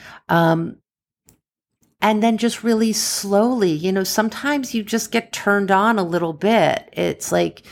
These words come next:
you start fantasizing, you notice yourself thinking more about sex. Uh, you read something and it kind of makes you imagine what you would like to do or try.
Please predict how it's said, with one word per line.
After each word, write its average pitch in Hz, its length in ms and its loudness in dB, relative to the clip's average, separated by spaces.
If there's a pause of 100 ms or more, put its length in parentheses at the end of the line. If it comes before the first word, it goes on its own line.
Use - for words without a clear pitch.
(380)
you 190 200 -2
start 202 480 0
fantasizing, 139 1160 0
you 156 140 -6
notice 170 420 -4
yourself 196 380 -2
thinking 175 720 -2
more 135 480 -2
about 127 480 0
sex. - 800 -4 (520)
Uh, 147 240 4
you 160 160 -4
read 170 400 0
something 143 640 -2
and 139 100 -2
it - 160 -6
kind 165 320 -2
of 160 100 -4
makes 160 460 -6
you 214 680 -2 (280)
imagine 147 1040 0 (140)
what 160 420 -2
you 165 220 -4
would 165 160 -6
like 147 240 -2
to 151 120 -6
do 131 340 -2
or 131 300 -10
try. 139 880 0